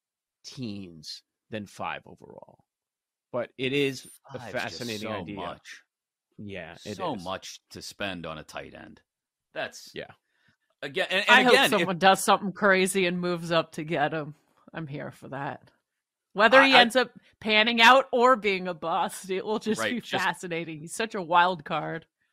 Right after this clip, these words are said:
Speaker 2: just
Speaker 1: For
Speaker 2: for
Speaker 1: his
Speaker 2: the
Speaker 1: sake, I hope
Speaker 2: story,
Speaker 1: he doesn't
Speaker 2: yeah.
Speaker 1: go to Tennessee.
Speaker 2: Oh, no, 'cause they'll put way too
Speaker 1: Yeah.
Speaker 2: much on him. They'll put
Speaker 1: Yep.
Speaker 2: way too much on him in Tennessee.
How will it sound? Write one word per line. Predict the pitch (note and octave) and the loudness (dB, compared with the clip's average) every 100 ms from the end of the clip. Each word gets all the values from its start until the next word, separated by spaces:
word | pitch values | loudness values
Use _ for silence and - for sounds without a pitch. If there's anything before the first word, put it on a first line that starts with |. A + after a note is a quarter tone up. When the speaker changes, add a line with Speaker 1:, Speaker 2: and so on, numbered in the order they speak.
| _ _ _ | _ _ _
Speaker 2:
just | - C#3+ | -4 -2
Speaker 1:
For | |
Speaker 2:
for | D#3+ | 0
Speaker 1:
his | D#3 | 0
Speaker 2:
the | E3+ | 2
Speaker 1:
sake, | C3+ | 2
I | C3+ | 2
hope | |
Speaker 2:
story, | C3+ A#2+ | 0 0
Speaker 1:
he | |
doesn't | C3 C3 | -2 -2
Speaker 2:
yeah. | B2 | -2
Speaker 1:
go | A2 | -4
to | |
Tennessee. | G#2 A2+ G#2 - G2 F#2 F#2 _ _ _ _ _ _ _ _ _ _ _ _ _ _ - _ _ | -4 -6 -6 -6 -8 -8 -10 _ _ _ _ _ _ _ _ _ _ _ _ _ _ -20 _ _
Speaker 2:
Oh, | A2 G2 F2 D#2 | -8 -6 -6 -10
no, | F2 E2 D2 - | -12 -12 -14 -14
'cause | A#2 | -10
they'll | C3+ D3 | -8 -6
put | C#3 B2+ | -8 -8
way | A#2 A2+ | -4 -4
too | A2 G#2+ | -4 -12
Speaker 1:
Yeah. | G2 F#2 | -10 -10
Speaker 2:
much | - | -10
on | E2+ D#2+ | -14 -14
him. | D#2+ _ _ _ - | -18 _ _ _ -12
They'll | B2+ | -10
put | B2 A2+ | -8 -10
Speaker 1:
Yep. | G2 | -6
Speaker 2:
way | G#2 G#2+ G#2 | -2 0 -2
too | - F2+ | -8 -12
much | E2 E2 - | -12 -12 -12
on | D#2+ | -14
him | D#2 D2+ D2+ _ | -14 -18 -20 _
in | F#2 E2 | -18 -16
Tennessee. | D#2 C#2+ - E2 D2+ | -18 -18 -18 -18 -18